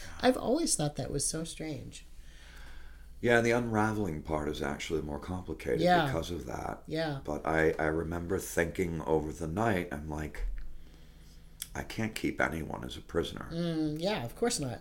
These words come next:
Speaker 1: Of course not. If they
Speaker 2: And
Speaker 1: wanna
Speaker 2: so
Speaker 1: leave.
Speaker 2: if she wants to leave, she wants to leave. If she
Speaker 1: Right.
Speaker 2: doesn't wanna do counseling, then she doesn't wanna do counseling.
Speaker 1: Yeah. Why would you wanna stay? I mean
Speaker 2: Yeah, so the next morning I told her,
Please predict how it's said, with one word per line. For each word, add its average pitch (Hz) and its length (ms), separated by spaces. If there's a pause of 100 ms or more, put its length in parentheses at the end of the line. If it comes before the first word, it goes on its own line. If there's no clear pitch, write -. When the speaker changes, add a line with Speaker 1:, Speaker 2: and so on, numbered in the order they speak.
Speaker 1:
Of - 120
course 233 240
not. 139 140
If 147 140
they 175 100
Speaker 2:
And 175 60
Speaker 1:
wanna 170 180
Speaker 2:
so 143 80 (300)
Speaker 1:
leave. - 100
Speaker 2:
if - 80
she 85 100
wants 80 380
to - 40
leave, 85 320
she - 120
wants 71 340
to 76 60
leave. 95 180
If 180 180
she 160 80
Speaker 1:
Right. - 80
Speaker 2:
doesn't 90 260
wanna 82 200
do 80 160
counseling, 85 560
then 76 100
she - 140
doesn't 71 260
wanna 69 200
do 71 140
counseling. 127 540
Speaker 1:
Yeah. 135 240 (300)
Why 160 160
would 196 160
you 202 80
wanna 185 200
stay? 151 520 (160)
I - 20
mean 131 220
Speaker 2:
Yeah, 104 440
so 87 300
the 82 140
next 82 320
morning 82 440
I 67 120
told 71 400
her, 65 300